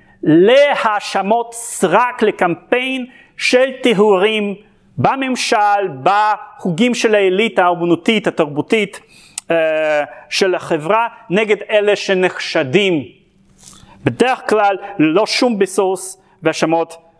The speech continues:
אה, שווא בחבירה לאויב.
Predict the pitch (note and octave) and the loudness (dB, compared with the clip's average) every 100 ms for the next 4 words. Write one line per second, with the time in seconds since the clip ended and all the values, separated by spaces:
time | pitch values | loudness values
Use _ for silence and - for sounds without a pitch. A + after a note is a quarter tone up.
0 | - D3+ C#3+ C#3+ C#3 C#3 C#3 C3 _ _ | -2 0 2 2 0 -2 -6 -10 _ _
1 | - _ - - E3 D#3+ C#3+ - - - | -20 _ -2 2 4 4 0 -10 -14 -20
2 | _ A#2 B2+ E3 D#3+ D3 - C#3 C3 - | _ -4 -2 -2 -4 -8 -6 -4 -4 -2
3 | D3+ C#3+ C3+ B2+ B2+ A2+ - _ _ _ | -2 -2 0 0 0 -4 -18 _ _ _
4 | - A#2 A#2+ A#2+ - - B2+ B2+ C#3+ A#2+ | -2 0 0 -2 -10 -6 0 2 2 2